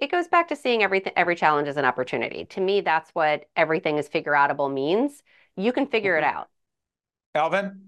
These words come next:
Speaker 2: everything figure, figure-outable? Do you believe that take certain illnesses, God forbid,
Speaker 1: Yeah.
Speaker 2: you know, we,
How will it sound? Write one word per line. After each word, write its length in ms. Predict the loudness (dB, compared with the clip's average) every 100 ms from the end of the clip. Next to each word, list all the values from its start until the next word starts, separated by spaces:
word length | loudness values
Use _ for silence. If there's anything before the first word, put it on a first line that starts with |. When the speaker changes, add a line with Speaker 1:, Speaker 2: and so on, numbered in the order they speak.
| _ 0
Speaker 2:
everything 300 | 2 2 0
figure, 400 | -2 0 0 0
figure-outable? 800 | -4 0 0 0 -2 -2 -4 -12 _ _ -10
Do 80 | -2
you 140 | 0
believe 480 | 0 0 0 -4 -8 _ _ _
that 320 | 0 0 -4 -4 0
take 180 | 0
certain 340 | 2 0 2 0
illnesses, 600 | 0 2 0 0 0 0
God 240 | 0 -2
forbid, 480 | -2 0 2 2 -4 -20 -20 _
Speaker 1:
Yeah. 140 | -2 0
Speaker 2:
you 60 |
know, 180 | 2 2
we, 240 | 0 -4